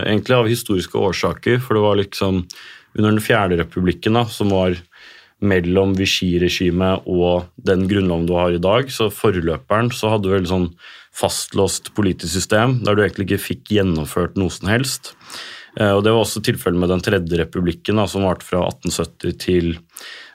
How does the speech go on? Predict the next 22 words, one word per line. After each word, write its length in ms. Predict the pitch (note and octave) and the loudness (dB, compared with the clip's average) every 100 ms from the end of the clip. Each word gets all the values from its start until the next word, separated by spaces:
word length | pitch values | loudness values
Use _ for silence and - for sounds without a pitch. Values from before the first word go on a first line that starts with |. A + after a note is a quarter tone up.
| - | -4
eh, 200 | F#2+ F#2 G2+ | 0 2 0
nitten 280 | G#2 F2+ | -2 -4
førti. 400 | - A#2 - B2+ C3+ - _ _ _ _ _ _ _ - | -2 -4 0 -2 -2 -10 _ _ _ _ _ _ _ -2
Eh, 200 | F#2+ F#2 | 0 0
så 240 | - G#2 G#2 G#2 - | 2 2 2 0 -4
da, 280 | G#2 G#2+ G#2 | -2 0 2
du 160 | A2 A2 | 2 0
fikk 280 | A#2+ A#2+ A2+ | -2 -2 0
veldig 200 | G#2 G#2+ | 2 2
lite 200 | G2+ A2 G#2 | 2 2 2
gjennomføringskraft 880 | F#2 E2 F#2 E2 - - G#2+ - F#2 | 2 0 -2 -4 -4 -4 -4 -6 -8
da. 60 | - _ - - - - | -10 _ -16 -16 -16 -14
Så 140 | - G#2+ | -6 0
Charles 220 | A2 A2 | 2 4
de 80 | A2 | 4
Gaulle 260 | A2+ A#2+ | 4 4
ønsket 400 | F#2+ - G2 - | 2 -2 -6 -2
jo 360 | G2 G2+ G#2 G2+ - - | 2 2 2 -2 -10 -2
på 100 | A2 | 0
en 60 | |
måte 220 | G2 - | 0 0
å 80 | F#2+ | -6